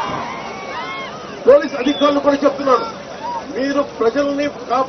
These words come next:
ప్రాణాలని కాపాడాల్సిన బాధ్యత మీ మీద ఉంది. రౌడీజంని అరికట్టాల్సిన బాధ్యత మీ మీద ఉంది. ఇంకా వైసీపీ నాయకులు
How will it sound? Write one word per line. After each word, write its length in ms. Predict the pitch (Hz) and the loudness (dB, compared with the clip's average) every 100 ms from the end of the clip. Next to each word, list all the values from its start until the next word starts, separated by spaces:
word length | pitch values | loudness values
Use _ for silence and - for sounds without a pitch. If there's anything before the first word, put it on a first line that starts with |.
| - | 0
ప్రాణాలని 460 | 240 269 262 269 269 | 0 2 2 2 2
కాపాడాల్సిన 720 | 233 247 254 254 240 233 247 - | 2 4 6 6 4 4 2 2
బాధ్యత 380 | 214 - 233 254 | -2 2 4 4
మీ 220 | 240 226 | 4 2
మీద 200 | 226 226 | 2 4
ఉంది. 320 | 208 196 196 156 110 - - - - - - - | 4 4 0 0 -6 -10 -10 -10 -10 -10 -6 0
రౌడీజంని 640 | 208 269 302 285 285 277 294 311 247 | 4 6 6 6 6 6 4 4 2
అరికట్టాల్సిన 720 | 294 277 277 277 269 262 269 - | 4 0 4 4 6 6 4 4
బాధ్యత 400 | 226 262 - 262 | 4 4 6 6
మీ 240 | - 247 247 | 6 6 4
మీద 200 | 240 226 | 6 6
ఉంది. 300 | 214 214 196 - - - - - - - - - | 6 4 2 0 0 0 0 0 0 0 0 4
ఇంకా 340 | 294 294 285 311 | 4 4 6 6
వైసీపీ 580 | 285 294 294 311 302 294 | 8 6 2 0 2 4
నాయకులు 600 | 277 285 285 285 285 269 | 6 6 6 6 8 8